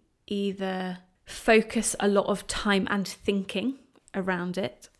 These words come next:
So I will have moments where it's, it's all I can think about, days where it's all I can think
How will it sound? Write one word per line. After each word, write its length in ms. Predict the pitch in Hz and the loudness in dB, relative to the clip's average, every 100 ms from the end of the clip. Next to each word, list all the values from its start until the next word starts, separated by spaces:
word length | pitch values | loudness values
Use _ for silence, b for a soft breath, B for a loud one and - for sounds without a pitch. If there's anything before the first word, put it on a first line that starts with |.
| - | -6
So 520 | - - 175 175 170 - | -2 0 2 2 0 0
I 140 | 180 | 0
will 180 | 180 175 | -2 -4
have 240 | - 175 | -4 -4
moments 500 | 175 170 170 165 - | -2 -2 -4 -6 -6
where 120 | 180 | -4
it's, 160 | 160 - - | -4 -4 -6
it's 200 | 190 190 | -6 -6
all 240 | 185 175 | -8 -8
I 80 | 170 | -12
can 180 | - - | -16 -16
think 220 | 180 180 | -16 -18
about, 320 | - 160 160 | -16 -16 -14
days 320 | 190 170 175 - | -12 -12 -12 -14
where 80 | 165 | -14
it's 160 | - | -14
all 100 | - | -14
I 60 | 175 | -16
can 180 | - 180 | -16 -20
think 200 | - | -20